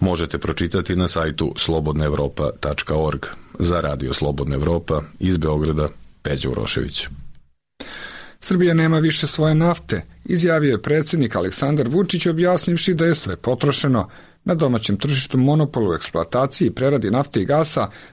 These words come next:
Speaker 2: drži Naftna industrija Srbije, kompanija u većinskom vlasništvu ruskog Gazprom Njefta, a iz te kompanije i nadležnog Ministarstva rudarstva i energetike nisu odgovorili na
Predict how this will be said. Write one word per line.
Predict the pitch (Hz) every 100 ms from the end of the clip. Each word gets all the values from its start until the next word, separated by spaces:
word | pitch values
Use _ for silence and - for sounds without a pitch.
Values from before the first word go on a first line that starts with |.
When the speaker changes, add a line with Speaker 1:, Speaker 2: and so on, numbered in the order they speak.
| -
Speaker 2:
drži | 175 170 143
Naftna | 123 - 127
industrija | 110 95 107 107 110
Srbije, | 95 - 123 135 107 - - -
kompanija | - 147 147 147 139
u |
većinskom | 120 135 156 135 110
vlasništvu | 107 127 143 139 - 143
ruskog | 104 - 117 110
Gazprom | - 90 - 104
Njefta, | 123 123 107 104 - - -
a | -
iz | 107
te | 110 104
kompanije | 101 98 120 123
i |
nadležnog | 117 123 139 131 120
Ministarstva | 110 104 131 135 -
rudarstva | 110 104 131 135 107
i |
energetike | 92 90 135 156 160 156
nisu | 113 135 156 131
odgovorili | 107 107 127 151 131
na | 92